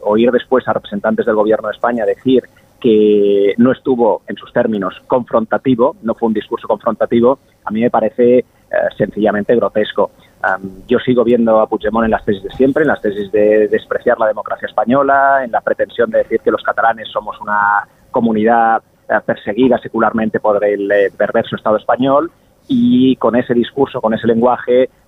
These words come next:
eh, han envenenado a la sociedad catalana. Por tanto, yo lo que creo es que es increíble, es,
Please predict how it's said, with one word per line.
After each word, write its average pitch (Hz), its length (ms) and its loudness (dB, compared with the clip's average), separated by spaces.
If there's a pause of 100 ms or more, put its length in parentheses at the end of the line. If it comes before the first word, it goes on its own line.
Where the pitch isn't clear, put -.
(120)
eh, 101 380 0
han 117 440 0
envenenado 113 540 2
a 117 40 2
la 110 80 -2
sociedad 104 360 -2
catalana. 117 400 -2
Por 104 160 -6
tanto, 113 280 -2
yo 113 100 -6
lo 113 100 -2
que - 120 -6
creo 113 300 2
es 113 140 -14
que 113 360 2 (220)
es - 180 -2
increíble, 120 640 2
es, 113 80 -4